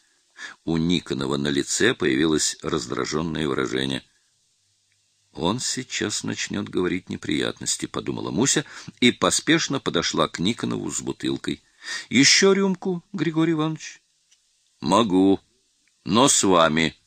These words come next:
иначе не желаю». «Со мной, со мной». «За папу и за маму. А бедным деткам дадим?» «Ну, отчего же, можно.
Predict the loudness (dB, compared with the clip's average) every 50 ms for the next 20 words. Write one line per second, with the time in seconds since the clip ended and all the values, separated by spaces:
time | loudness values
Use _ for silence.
0 | _ _ _ _ -10 -2 -2 0 2 2 2 2 0 -2 -4 -2 0 0 0 0
1 | 0 -2 -4 -4 -4 -4 -6 -8 -12 _ _ _ _ _ _ _ _ _ _ _
2 | -4 -2 -2 -2 -2 -2 -2 0 0 0 0 0 0 0 0 0 0 0 0 0
3 | 0 -2 -4 _ _ _ _ _ _ _ _ _ _ _ _ _ _ _ _ _
4 | _ _ _ _ _ -10 -6 -4 -2 -2 -2 -2 4 6 8 8 8 6 2 0
5 | 2 2 2 0 0 0 0 0 2 2 0 0 0 2 2 2 2 2 2 0
6 | -2 -4 _ _ _ _ _ _ _ _ _ _ _ _ _ _ -20 -20 -20 -20
7 | -20 -6 0 0 2 6 6 6 6 6 6 4 4 4 6 4 4 4 2 0
8 | -2 -2 0 2 2 2 4 6 6 6 6 2 0 -4 _ _ _ _ _ _
9 | _ _ _ _ _ -2 -2 -2 -2 -2 -4 -6 -6 -8 -8 -10 -14 -10 -4 2
10 | 4 4 4 4 0 -4 -8 -12